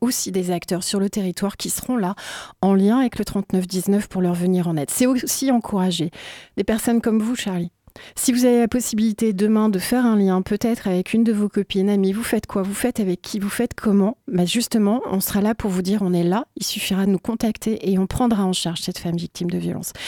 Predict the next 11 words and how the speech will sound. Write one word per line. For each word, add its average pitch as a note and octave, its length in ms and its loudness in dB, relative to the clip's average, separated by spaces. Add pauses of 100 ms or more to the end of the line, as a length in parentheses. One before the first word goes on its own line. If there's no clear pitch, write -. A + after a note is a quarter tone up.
(320)
Et G#3 120 0
puis, - 160 -6
c'est - 140 -2
encourager A3+ 800 2
un G3 120 2
dernier A#3 340 4
public G3 340 -6
qui - 80 -4
est G3 60 -4
pour G3+ 160 0
moi G3 220 0